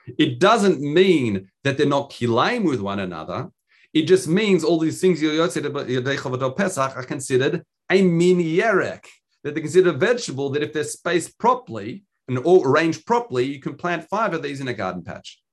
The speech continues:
So in other words, our, we, we made the wrong assumption or m-, wrong understanding what Rav meant by they can plant in the same garden patch. They could all still be kilayim zebezir, like we learned, like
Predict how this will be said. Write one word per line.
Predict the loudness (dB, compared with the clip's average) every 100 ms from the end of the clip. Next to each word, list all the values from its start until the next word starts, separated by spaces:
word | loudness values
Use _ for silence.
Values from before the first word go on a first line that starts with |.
| _ _ _ -6
So | 0
in |
other | 2 4
words, | 2 -2 _ _ _ -6
our, | 0 2 0
we, | -2 -2
we | 0 0
made | 2 2
the |
wrong | 2 2
assumption | 0 -2 -4 -4 -4 -8
or | -6 -4
m-, | -4 -6 -4
wrong | -4 -2 -2 -4
understanding | -8 -8 -4 -4
what | -2
Rav | -2 -2
meant | -2 -2 -2 -4
by | -8 -8
they | -8
can | -8 -10
plant | -6 -4
in | -4
the | -6
same | -6 -6
garden | -6 -8 -8
patch. | -12 -14 -20 _ _ _
They | 2 2
could | 4 6
all | 6
still | 4 4 6
be | 6
kilayim | 2 2 2 2
zebezir, | 2 0 0 0 0 0
like | 0 0
we | -2
learned, | -2 -2 -2
like | -6 -6